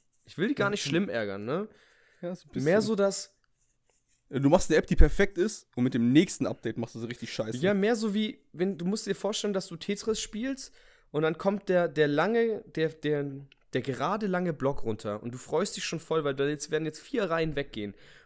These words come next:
Speaker 1: dann ändert er sich plötzlich zum, <laughs> einfach so zum Dicken,
Speaker 2: <laughs>
Speaker 1: zum, zum Quadrat so.
Speaker 2: Jetzt,
Speaker 1: Aber so
Speaker 2: jetzt holen wir die Gamer ab. <laughs>
Speaker 1: Ja.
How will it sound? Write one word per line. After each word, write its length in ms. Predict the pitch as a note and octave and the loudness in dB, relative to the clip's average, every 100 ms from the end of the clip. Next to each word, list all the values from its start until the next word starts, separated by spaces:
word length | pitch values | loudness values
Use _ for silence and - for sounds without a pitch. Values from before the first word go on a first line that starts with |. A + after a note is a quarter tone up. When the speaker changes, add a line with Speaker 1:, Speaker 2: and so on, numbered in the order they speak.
| - | -4
Speaker 1:
dann 160 | C#3 - | -2 0
ändert 260 | F3+ G3+ | 2 2
er 100 | F#3+ | 0
sich 220 | F3+ F3 | -2 -6
plötzlich 520 | - E3 - D#3 D3+ - _ - | -2 -2 -2 -4 -6 -12 _ -6
zum, 240 | C#3 C3+ - - | -4 -4 -8 -20
<laughs> 220 | - - | -14 -6
einfach 260 | - F3+ - | -4 -2 -2
so 140 | - | -2
zum 300 | C#3 - C3 | -2 -2 -2
Dicken, 340 | - D3+ B2+ C#3 - | 0 0 -2 -4 -4
Speaker 2:
<laughs> 100 | F3 | -4
Speaker 1:
zum, 260 | - B2+ - | -4 -4 -4
zum 160 | F#3+ | -4
Quadrat 520 | D3+ D3+ - B2 C3+ | 2 2 4 2 2
so. 180 | - G#2 - - | -2 -6 -8 -8
Speaker 2:
Jetzt, 120 | A#2 B2 | -2 0
Speaker 1:
Aber 100 | B2 | 2
so 100 | C3+ | 4
Speaker 2:
jetzt 100 | E3 | 6
holen 100 | D3+ | 6
wir 80 | |
die 80 | B2+ | 4
Gamer 360 | B2+ C3+ D3 G2+ | 6 6 6 4
ab. 160 | A2+ - - | 12 12 12
<laughs> 100 | B2+ | 0
Speaker 1:
Ja. 200 | A#2+ C3 | -4 -2